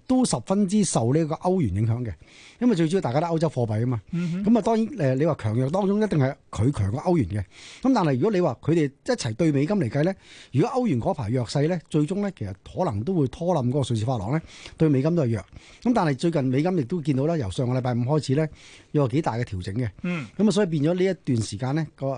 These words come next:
Speaker 1: 誒，短期間咧，我相信咧，美金未必惡得過瑞士法郎，因為咧大家炒避險。
Speaker 2: 係啦，假如係噉嘅話，
Speaker 1: 啊。
Speaker 2: 噉即係瑞郎仲係向，係向向上嘅咯喎。噉擔唔擔心即係，嗱，個，即係我哋叫沽咗啲朋友要，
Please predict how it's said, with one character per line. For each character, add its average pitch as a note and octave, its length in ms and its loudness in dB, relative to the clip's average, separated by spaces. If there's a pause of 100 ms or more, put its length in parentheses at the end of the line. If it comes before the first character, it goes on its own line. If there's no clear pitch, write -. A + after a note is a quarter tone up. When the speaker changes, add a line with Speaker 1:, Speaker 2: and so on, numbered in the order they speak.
(140)
Speaker 1:
誒， A#2 220 -6
短 F3+ 140 2
期 E3+ 120 2
間 D#3+ 180 0
咧， E3 80 2
我 A#2+ 100 0
相 E3 120 0
信 D3 100 0
咧， D#3+ 120 0 (500)
美 C3+ 220 4
金 G#3 240 0
未 B2+ 160 2
必 F#3+ 200 -2 (160)
惡 D3+ 140 0
得 E3+ 80 -4
過 D#3 120 -2
瑞 A2 100 0
士 G2 120 -2
法 A2+ 140 -2
郎， F#2+ 140 -2
因 F#3 100 4
為 C#3+ 120 2
咧 D#3+ 120 2
大 A#2 160 -4
家 D3+ 80 0
炒 B2 160 -2
避 G#2+ 100 -6
險。 F#2 220 -4 (100)
Speaker 2:
係 B3+ 160 2
啦， E3+ 260 0
假 E3 80 -2
如 A3+ 60 0
係 D3+ 280 2
噉 F3 160 -2
嘅 G#3+ 120 2
話， D3 160 2
Speaker 1:
啊。 F3 80 -4 (260)
Speaker 2:
噉 G3 140 -4
即 A#3 80 -4
係 G3 80 -2
瑞 D#3+ 80 0
郎 E3 140 0
仲 F3 100 0
係 C3 60 0
向， D#3+ 180 0
係 D3+ 120 0 (100)
向 - 0 - (100)
向 F3 100 2
上 C#3+ 260 0
嘅 D#3 60 2
咯 D3 500 0 (340)
喎。 - 60 -6
噉 G3+ 320 -6
擔 G3+ 180 0
唔 C#3+ 60 0
擔 F3+ 200 0
心 F3+ 420 0
即 F3+ 80 -2
係， B2+ 260 0 (120)
嗱， A2+ 180 -8
個， D#3+ 180 -6 (120)
即 G3 100 -4
係 B2 400 0 (220)
我 C#3 120 -4
哋 B2+ 120 -2
叫 C#3 200 -2
沽 G3+ 240 -2
咗 F3+ 80 2
啲 F3 100 0
朋 A2+ 160 -6
友 A#2+ 120 -2
要， C3+ 80 0